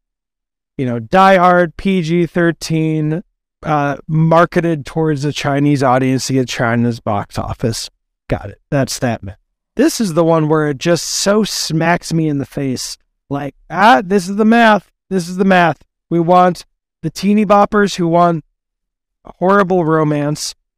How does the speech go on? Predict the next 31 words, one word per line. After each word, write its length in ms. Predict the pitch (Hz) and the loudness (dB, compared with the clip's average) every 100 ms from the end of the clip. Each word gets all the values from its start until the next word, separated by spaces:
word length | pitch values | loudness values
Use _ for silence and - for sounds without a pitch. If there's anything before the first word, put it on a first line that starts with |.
| _ _ | _ _
for, 220 | 156 156 | -2 -2
with 180 | 156 156 | -2 -2
the 80 | 151 | 0
Noah 340 | 151 156 143 | 2 4 2
guy 320 | 127 127 131 | 0 -2 0
from 240 | 139 151 135 | -2 -2 -2
Netflix. 580 | 120 - 131 120 - - _ _ _ | -2 -4 -6 -6 -10 -18 _ _ _
We 100 | 156 | -2
want 360 | 156 165 160 143 _ | 2 4 2 -4 _
teeny 340 | - 180 170 165 | -8 -2 0 0
boppers 600 | 160 165 165 170 165 - | 2 2 2 0 -2 -4
who 200 | 165 156 | -2 0
like 320 | 151 147 131 | 2 0 0
Disney 340 | 151 151 147 | 0 0 0
princesses. 960 | 139 180 185 170 151 131 - 156 185 - _ _ _ - | -2 0 0 0 -2 -2 -4 -4 -6 -8 _ _ _ -10
Uh, 200 | 139 139 | -6 -4
we 100 | 143 | -4
want 480 | 151 156 156 156 151 - _ - | -2 2 2 2 -2 -10 _ -2
middle-aged 580 | 160 175 185 180 170 | 2 4 4 4 2
women 320 | 147 180 175 156 | 0 0 2 0
who 140 | 156 | -2
want 280 | 156 156 147 | -2 -2 -2
strong, 800 | - - 160 165 165 165 160 160 _ _ _ _ _ 151 | -8 -2 2 4 4 2 -2 -6 _ _ _ _ _ -6
uh, 300 | 143 135 123 _ _ _ - | -2 -2 -4 _ _ _ -6
maternal 440 | 147 - 170 160 | -6 0 0 0
figures 580 | 135 - 175 143 139 143 | -2 -2 0 0 0 -2
shown 320 | - 143 143 | -4 -2 -2
in 80 | 143 | -2
their 140 | 143 139 | -2 -2
movies. 440 | 131 131 151 147 | -2 -2 -4 -4
That's, 240 | - 185 | -2 -2